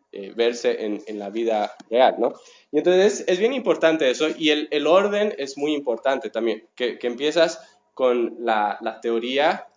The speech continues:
y, y, y después recién viene la práctica, que empiezas con lo que Dios ha hecho en nosotros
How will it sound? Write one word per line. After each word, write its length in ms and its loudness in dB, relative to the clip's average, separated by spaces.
y, 260 -14
y, 180 -14
y 140 -10
después 400 0
recién 320 -2
viene 220 -2
la 180 -6
práctica, 500 -2
que 80 -6
empiezas 560 0
con 220 -2
lo 120 -4
que 140 -4
Dios 360 -4
ha 80 2
hecho 180 -6
en 80 -2
nosotros 640 -6